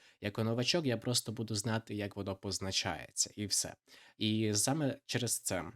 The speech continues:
щоб не ризикувати власним депозитом і бити шашки на власних грошах, у нас приходить в силу бектест, в допомогу так звану,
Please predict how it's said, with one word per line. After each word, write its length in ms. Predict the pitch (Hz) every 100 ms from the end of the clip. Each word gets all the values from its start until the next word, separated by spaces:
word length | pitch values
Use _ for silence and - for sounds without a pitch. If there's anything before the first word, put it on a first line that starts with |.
| -
щоб 280 | - - 120
не 60 | 127
ризикувати 580 | 123 123 127 131 120 107
власним 440 | 104 107 - 98
депозитом 580 | 98 - 101 101 - - -
і 260 | 113 92 85 _ _
бити 360 | 104 95 107 -
шашки 480 | - 98 - - 92
на 280 | 87 90 85 -
власних 380 | 95 - 95
грошах, 480 | 113 113 151 170 - - - -
у 80 | -
нас 220 | 107 135
приходить 600 | - 113 - 120 107 101 -
в 60 |
силу 440 | - 131 127 104 95
бектест, 640 | 107 104 - 82 - - -
в 60 | 110
допомогу 560 | 127 127 117 101 87
так 200 | - 87
звану, 420 | - 117 165 107